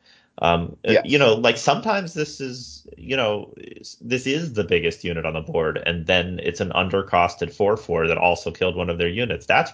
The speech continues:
Speaker 1: really good, but the, you know, the downside is that your opponent can manipulate the board to make it absolutely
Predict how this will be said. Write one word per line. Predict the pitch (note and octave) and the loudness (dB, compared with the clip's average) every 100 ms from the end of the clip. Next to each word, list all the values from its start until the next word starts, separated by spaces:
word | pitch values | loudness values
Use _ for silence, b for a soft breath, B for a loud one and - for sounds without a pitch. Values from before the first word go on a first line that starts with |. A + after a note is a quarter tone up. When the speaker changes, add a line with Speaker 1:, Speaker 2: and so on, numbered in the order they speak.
| - | -8
Speaker 1:
really | G2+ A2+ F#2+ | -4 -2 -2
good, | F2 B2 E2 D2 | 2 4 4 0
but | D#2 D2 - | -2 -2 -6
the, | - D#2 D2+ | -4 -4 -4
you | G#2+ | -6
know, | D#2+ | -8
the | C#2+ | -2
downside | E2 D2+ D#2+ D#2+ D2 D2 | 0 0 -2 -2 -2 -4
is | C#3+ - - b b b - | -12 -18 -20 b b b -10
that | D#2+ D#2 | -2 -2
your | D#2+ D#2+ | 0 -4
opponent | - D#2+ D2+ - | -2 -4 -4 -8
can | E2 D#2 D#2+ - | -8 -6 -8 -6
manipulate | E2+ E2 - D#2 C#2+ - | -4 -2 -2 -2 -2 -2
the | D#2+ | -4
board | D#2+ D#2 D#2 D#2+ | -4 -4 -4 -6
to | |
make | D2+ D2 C#2+ | -4 -4 -2
it | - | -2
absolutely | D#2+ D#2+ D#2+ - - | -2 -4 -6 -8 -6